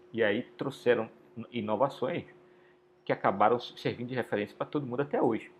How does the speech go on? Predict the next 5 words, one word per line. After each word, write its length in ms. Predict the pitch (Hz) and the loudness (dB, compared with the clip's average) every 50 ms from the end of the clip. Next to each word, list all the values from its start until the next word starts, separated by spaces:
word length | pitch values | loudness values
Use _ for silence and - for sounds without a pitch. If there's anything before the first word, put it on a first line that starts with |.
| _ _ - - - - - _ _ _ _ _ _ _ _ _ _ - | _ _ -20 -20 -20 -20 -20 _ _ _ _ _ _ _ _ _ _ -14
Então, 320 | 143 - 160 131 117 - - - - _ _ | 2 6 6 6 6 4 -2 -14 -20 _ _
por 160 | - 233 233 170 | 12 12 12 12
exemplo, 480 | 117 107 165 214 - - - - - - - _ _ _ _ _ _ _ - _ _ _ _ _ - | 8 6 4 4 4 2 -4 -10 -20 -20 -20 _ _ _ _ _ _ _ -20 _ _ _ _ _ -4
eles 680 | 143 143 135 131 131 131 131 139 135 131 131 127 - - | 0 2 4 6 6 4 4 2 2 2 0 0 -4 0
deixaram 640 | - 180 190 185 - - 160 175 180 175 - - | 2 4 4 4 4 6 6 8 6 6 2 -2